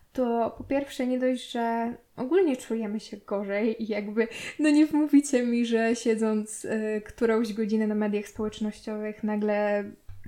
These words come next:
jesteśmy super szczęśliwi, bo mimo wszystko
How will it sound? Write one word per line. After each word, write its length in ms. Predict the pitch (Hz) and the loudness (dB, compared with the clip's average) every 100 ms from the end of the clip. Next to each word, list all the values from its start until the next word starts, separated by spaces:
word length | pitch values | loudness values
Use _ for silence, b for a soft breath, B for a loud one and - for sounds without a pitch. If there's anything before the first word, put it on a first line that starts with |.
| - | 2
jesteśmy 500 | 220 214 220 220 220 | 2 4 -2 2 0
super 360 | - 208 214 214 | 0 0 0 0
szczęśliwi, 600 | - 220 - 220 214 220 | 0 0 0 0 2 0
bo 200 | 202 202 | 0 4
mimo 300 | 220 220 214 | 4 4 2
wszystko 840 | - 214 - - - 214 214 214 | -2 -6 -8 -14 -4 -2 -2 -2